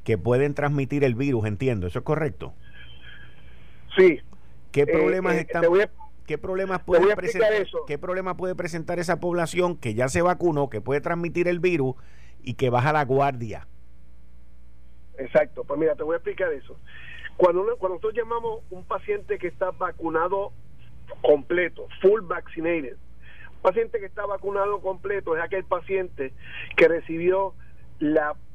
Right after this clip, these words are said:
Speaker 2: las dos dosis, si son vacunas de Moderna o Pfizer, o la única dosis de Johnson and Johnson,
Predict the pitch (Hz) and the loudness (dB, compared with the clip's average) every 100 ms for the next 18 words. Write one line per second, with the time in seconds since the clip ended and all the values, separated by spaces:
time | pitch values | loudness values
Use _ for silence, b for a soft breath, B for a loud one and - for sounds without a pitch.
0 | - 147 135 131 180 262 202 226 262 247 | -4 -2 -2 0 2 2 0 -4 -4 -10
1 | 233 - 175 180 196 202 202 208 190 190 | -12 -12 -4 -4 -2 -4 -4 -2 0 -2
2 | 180 170 190 190 185 165 - 170 170 - | -2 -4 -4 -4 -4 -4 -2 0 0 -4
3 | 127 120 - B B B B 185 208 220 | -8 -8 -10 B B B B 8 8 4
4 | 185 156 143 185 262 254 214 185 202 202 | 0 -2 0 0 -2 -4 -4 -4 -6 -8
5 | 190 175 175 180 190 185 202 202 170 147 | -6 -6 -2 -2 -4 -6 -6 -4 -2 -4
6 | - 156 | -6 -10